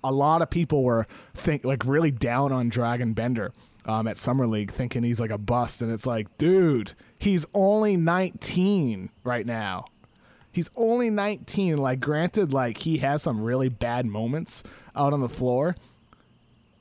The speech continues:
Uh, like, he's still only nineteen. And, like, he's, he's someone that when the Suns drafted him fourth last year, they knew he was gonna take time. They knew there was gonna be moments, like, he was gonna look like garbage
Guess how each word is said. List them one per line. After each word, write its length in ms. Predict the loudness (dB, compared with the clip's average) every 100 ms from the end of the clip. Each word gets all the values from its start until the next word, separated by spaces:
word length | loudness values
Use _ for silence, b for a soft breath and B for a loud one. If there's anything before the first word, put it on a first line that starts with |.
| _
Uh, 160 | -2 -2 -2
like, 200 | -2 -2
he's 180 | 0 -2
still 260 | 0 0 2
only 160 | 2
nineteen. 540 | 2 0 -2 -4 -4 -10 b b -4
And, 440 | 0 0 0 0
like, 180 | -2 -4
he's, 320 | -2 -2 0
he's 220 | 0 0 2
someone 260 | 0 2
that 120 | 2
when 180 | 2 0
the 80 | 0
Suns 280 | 0 -2 -2
drafted 380 | -2 -2 -2 -4
him 160 | -4
fourth 380 | -4 -2 -2 -2
last 320 | -4 -4 -4
year, 180 | -2 0
they 160 | 2 2
knew 460 | 4 4 4 2
he 160 | 2 0
was 160 | 0
gonna 180 | -2 -4
take 300 | -2 -4 -4
time. 440 | -6 -6 -6 -8 -14 B -4
They 240 | 0 2
knew 240 | 4 4 4
there 180 | 4 2
was 120 | 0
gonna 160 | -2
be 120 | 0 0
moments, 420 | 0 -2 -4 -6
like, 80 | -2
he 100 | -2
was 140 | 0
gonna 200 | -2 0
look 220 | -2 -2
like 240 | -4 -4 -2
garbage 580 | 2 2 0 -6 -10